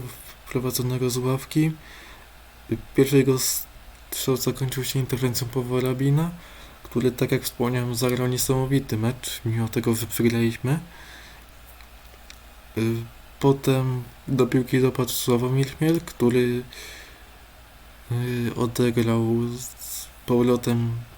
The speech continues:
do napastnika drużyny gospodarzy, no i to skończyło się ostatecznie na dwa zero po golu byłego piłkarza, między innymi Garbarni, czy też Stanisława Wola. Też on, z tego co pamiętam,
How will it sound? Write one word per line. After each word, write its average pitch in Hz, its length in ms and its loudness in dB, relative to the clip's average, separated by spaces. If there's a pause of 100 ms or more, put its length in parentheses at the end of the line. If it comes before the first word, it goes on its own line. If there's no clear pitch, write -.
(260)
do 113 360 4
napastnika 123 720 0 (520)
drużyny 131 340 2
gospodarzy, 139 640 2
no 131 240 2
i 123 260 -4 (280)
to 120 100 -2
skończyło 123 500 2
się 117 260 -2
ostatecznie 120 640 0
na 117 60 0
dwa 113 120 0
zero 117 380 0 (160)
po 113 240 -2 (920)
golu 117 760 4
byłego 117 400 6 (420)
piłkarza, 117 720 2 (600)
między 120 500 2
innymi 120 200 0
Garbarni, 117 560 2
czy 113 160 -2
też 110 180 -4
Stanisława 117 800 -2
Wola. 113 320 -4 (600)
Też - 260 -6
on, 113 120 -2
z - 60 -2
tego 113 280 2
co - 180 -8
pamiętam, 113 380 -6